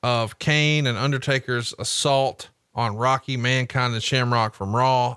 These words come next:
And that brings us to Michael Cole interviewing Shamrock. And Cole asks him how far he's gonna go to win this match. And Ken says he came here to be the champion and nothing else matters,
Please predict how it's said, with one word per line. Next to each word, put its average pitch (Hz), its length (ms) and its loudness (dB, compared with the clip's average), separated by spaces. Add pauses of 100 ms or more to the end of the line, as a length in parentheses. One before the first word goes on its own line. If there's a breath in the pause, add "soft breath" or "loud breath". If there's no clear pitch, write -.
And 123 140 -6
that 147 220 -2
brings 143 280 0
us 127 200 -2
to 131 260 0
Michael 131 380 0
Cole 107 500 -2 (100)
interviewing 135 520 2
Shamrock. 110 720 0 (440)
And 113 120 -4
Cole 175 280 2
asks 143 280 0
him 131 100 -4
how 139 240 0
far 139 300 0
he's 127 200 -2
gonna 123 200 -4
go 113 480 0
to 110 120 -8
win 151 260 0
this 123 220 -4
match. 101 520 -4 (600)
And 127 100 -2
Ken 196 240 0
says 170 520 0
he 156 120 -2
came 180 220 0
here 170 280 2
to 160 300 -2
be 165 160 0
the 160 100 -4
champion 139 640 -2
and 120 160 -2
nothing 147 340 -2
else 143 240 -2
matters, 120 600 -2